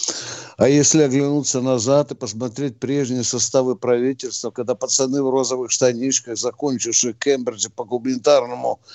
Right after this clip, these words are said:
какому-то профилю, рулили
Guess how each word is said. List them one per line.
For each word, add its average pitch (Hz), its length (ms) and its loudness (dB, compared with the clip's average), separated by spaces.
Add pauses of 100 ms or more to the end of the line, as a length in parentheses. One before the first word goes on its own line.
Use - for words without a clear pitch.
(220)
какому-то 147 520 2
профилю, 147 640 2 (240)
рулили 175 880 2